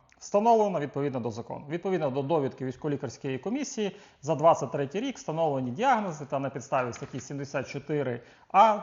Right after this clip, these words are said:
тридцять дев'ять А визнано непридатним до військової служби з виключенням з військового обліку. Зазначена довідка В Л К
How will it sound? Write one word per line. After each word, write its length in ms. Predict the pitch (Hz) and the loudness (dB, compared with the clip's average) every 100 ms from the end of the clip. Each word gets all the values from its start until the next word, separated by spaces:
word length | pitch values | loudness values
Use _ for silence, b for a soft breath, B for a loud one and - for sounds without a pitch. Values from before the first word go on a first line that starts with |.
| - | -4
тридцять 320 | 151 151 147 | -4 -4 -4
дев'ять 420 | 127 139 127 117 - | 0 0 -2 -4 0
А 220 | 214 226 | 0 2
визнано 540 | 143 190 156 151 131 | 0 -2 0 0 0
непридатним 800 | 120 208 202 139 147 220 202 156 | 0 0 0 2 4 4 2 -4
до 100 | 135 | -2
військової 420 | 131 - 156 135 | -4 -4 -4 -4
служби 440 | 120 220 240 175 143 | -4 -4 -2 0 -2
з 120 | 113 | -2
виключенням 680 | 127 220 208 190 165 165 123 | -2 -2 -2 -6 -6 -6 -6
з 80 | |
військового 600 | 113 120 - 165 160 - | -8 -8 -4 0 0 0
обліку. 340 | 139 117 - 123 | -2 -4 -8 -10
Зазначена 580 | 127 147 170 151 - 127 | -8 2 2 2 0 -6
довідка 420 | 123 147 131 - | -2 -2 -4 -6
В 80 | 156 | -2
Л 140 | 233 | -2
К 260 | 233 247 240 | 2 2 2